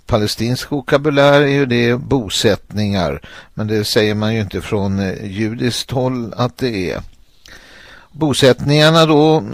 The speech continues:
upptar bara en komma sju procent utav den totala ytan på hela Västbanken. Så det är alltså en försvinnande liten del som man skulle kunna kalla för bosättningarna, att de lägger beslag på.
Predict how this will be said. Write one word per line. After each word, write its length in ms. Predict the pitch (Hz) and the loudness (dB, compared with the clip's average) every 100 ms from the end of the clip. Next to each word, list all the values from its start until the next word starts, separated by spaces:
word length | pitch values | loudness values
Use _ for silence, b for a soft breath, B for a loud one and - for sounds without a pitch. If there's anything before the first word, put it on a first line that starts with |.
| 127 | -6
upptar 460 | - 143 - 135 127 | -2 -2 0 4 4
bara 300 | 123 127 131 | 6 4 4
en 140 | 117 | 2
komma 240 | 117 131 131 | 0 0 2
sju 220 | - 123 | 2 0
procent 600 | - 127 - 131 151 151 | 0 0 2 2 2 -2
utav 280 | 147 143 131 | 0 2 4
den 260 | 127 123 117 | 2 0 -2
totala 720 | 143 120 - 117 135 160 175 | -4 -2 2 4 4 4 2
ytan 380 | 147 - 110 104 | 0 0 -2 0
på 120 | 117 | 2
hela 300 | 110 104 95 | 2 2 2
Västbanken. 720 | 95 - - 80 80 - - | 0 -2 -6 -6 -6 -8 -8
Så 120 | - | -6
det 160 | 120 120 | -2 2
är 80 | 107 | 2
alltså 220 | 95 120 | 0 -2
en 120 | 101 B B B | -2 B B B
försvinnande 1000 | - 139 - 147 156 143 123 123 117 113 104 B B | -2 0 0 0 0 0 0 0 2 0 0 B B
liten 640 | 101 135 107 - 131 127 | -4 -4 -4 -2 -2 0
del 340 | 104 95 92 | 0 0 -2
som 160 | - 113 | -4 -4
man 120 | 104 | -4
skulle 200 | - 101 | -4 -6
kunna 340 | 92 - 104 101 | -4 -4 -2 -4
kalla 380 | - 104 92 | -2 -2 -2
för 580 | 87 - 95 95 95 95 - B B B | -4 -4 -2 0 -2 -4 -6 B B B
bosättningarna, 920 | - 120 95 - 101 - 104 104 104 | -6 -4 -2 -2 -2 -2 -4 -2 0
att 100 | 98 | -2
de 220 | 107 98 98 | -2 -2 -2
lägger 560 | 101 101 98 101 107 | -2 -2 -2 -2 -2
beslag 840 | 98 98 98 - 95 104 117 117 - | -6 -4 -2 -2 -2 0 0 -4 -8
på. 380 | 90 73 57 | -6 -6 -8